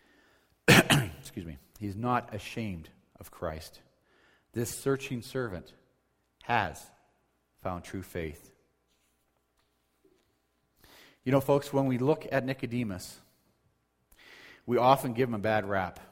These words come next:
We'll focus on the fact that he comes to Jesus when no one's watching. Some might even have called him a closet believer.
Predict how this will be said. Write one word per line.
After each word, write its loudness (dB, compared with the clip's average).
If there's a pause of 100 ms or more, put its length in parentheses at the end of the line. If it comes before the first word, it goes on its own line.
(920)
We'll 2
focus 0
on 2
the -4
fact 2
that -4
he -4
comes -4
to -8
Jesus -8 (160)
when -10
no -6
one's -8
watching. -10 (2250)
Some 4
might 8
even 4
have -2
called 6
him -4
a -6
closet -2
believer. -4